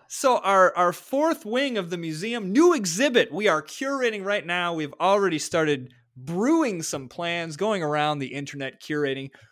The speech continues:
We are gonna do discontinued themed entertainment or themed,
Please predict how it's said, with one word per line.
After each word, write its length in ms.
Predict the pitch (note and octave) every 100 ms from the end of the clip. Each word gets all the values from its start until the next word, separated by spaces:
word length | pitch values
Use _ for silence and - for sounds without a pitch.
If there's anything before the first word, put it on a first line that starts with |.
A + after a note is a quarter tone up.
| _
We 240 | F3 D4 E4
are 100 | A#3
gonna 220 | G3 F3
do 400 | D3 C#3+ C#3 C3+ _ _ C#3+ C3
discontinued 1200 | G#3 D#4 - - G#3 E3+ - G3+ G3 G3 G3 F#3+ - _ - G#3+
themed 520 | A3 A3+ A3 G#3+ G3+ F3
entertainment 800 | F#3 F#3 F3+ - E3+ E3 D#3+ -
or 200 | C#3+ C3
themed, 680 | - - F#3+ G3+ F#3+ D#3+